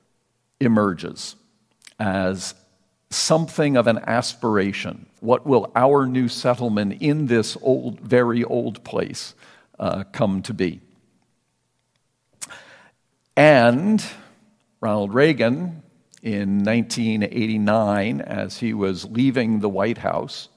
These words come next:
used the phrase, um, from John Winthrop and, uh, used it to describe the America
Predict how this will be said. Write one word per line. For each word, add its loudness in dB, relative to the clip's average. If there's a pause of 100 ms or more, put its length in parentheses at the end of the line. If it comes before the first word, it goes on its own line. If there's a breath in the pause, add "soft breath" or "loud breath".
(580 soft breath)
used 2 (120)
the -4
phrase, -4 (500)
um, -6 (1200)
from 0
John 0
Winthrop -8 (800)
and, -2
uh, -4 (100)
used 2
it -4
to -6
describe 0
the -2
America 0